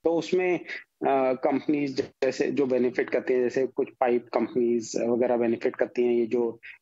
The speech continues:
जल जीवन मिशन है, उसमें काफी orders आ रहे हैं, काफी construction companies को उनमें orders मिल रहे हैं और ये सब stocks cheap हैं आज के दिन। तो इन companies में बस risk ये है कि जब interest रेट साइकिल reverse होता है, क्योंकि इनके पास डेट होता है और working capital requirement ज्यादा होती है,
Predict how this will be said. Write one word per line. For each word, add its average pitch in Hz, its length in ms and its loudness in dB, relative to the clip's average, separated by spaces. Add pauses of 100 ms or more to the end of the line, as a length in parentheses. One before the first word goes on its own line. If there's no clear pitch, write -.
(120)
जल 127 220 2
जीवन 123 300 0
मिशन 123 360 0
है, 127 60 2
उसमें 127 240 0
काफी 131 260 -2
orders 120 380 0
आ 117 80 2
रहे 120 120 0
हैं, 120 100 0
काफी 127 260 -2
construction 123 600 0
companies 127 400 0
को 131 120 -2
उनमें 123 220 2
orders 113 280 0
मिल 117 160 0
रहे 131 100 0
हैं 175 80 -2
और 180 80 2
ये 175 100 2
सब 196 160 -2
stocks - 300 -2
cheap 156 280 -2
हैं 131 80 2
आज 113 160 -2
के 117 100 0
दिन। 95 140 -4 (720)
तो - 180 -4
इन 190 160 4
companies 185 340 2
में 185 120 2
बस 170 200 0
risk 175 280 -2
ये 170 140 2
है 165 80 0
कि 190 340 -2 (320)
जब 156 180 2
interest 151 420 0
रेट 185 100 0
साइकिल 165 380 0
reverse 143 360 0
होता 143 180 0
है, 143 100 0
क्योंकि 147 280 -2
इनके 139 200 0
पास 143 220 2
डेट 123 320 -2
होता 127 280 0
है 127 80 2
और 117 140 0
working 117 340 -2
capital 127 260 -2
requirement 127 420 0
ज्यादा 117 220 0
होती 127 300 0
है, 110 120 -2